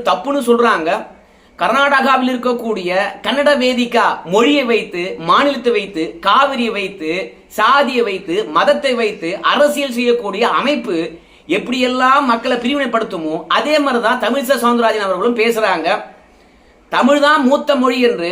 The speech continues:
தமிழிசை சவுந்தரராஜனுக்கு தெரியாதா? குமரி ஆனந்தனுடைய மகளுக்கு தமிழ் தான் மூத்த மொழி என்று தெரியாதா? அறிவியல் பூர்வமாக, கல்வெட்டு பூர்வமாக, இலக்கியங்கள்,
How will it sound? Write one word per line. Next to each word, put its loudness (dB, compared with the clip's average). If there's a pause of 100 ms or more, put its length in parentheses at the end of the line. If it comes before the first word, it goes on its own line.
(160)
தமிழிசை 0
சவுந்தரராஜனுக்கு -2
தெரியாதா? 0 (560)
குமரி 4
ஆனந்தனுடைய 0
மகளுக்கு 2 (160)
தமிழ் 0
தான் 2
மூத்த 0
மொழி 2
என்று -4
தெரியாதா? 0 (400)
அறிவியல் 0
பூர்வமாக, 0 (180)
கல்வெட்டு 0
பூர்வமாக, 0 (380)
இலக்கியங்கள், -2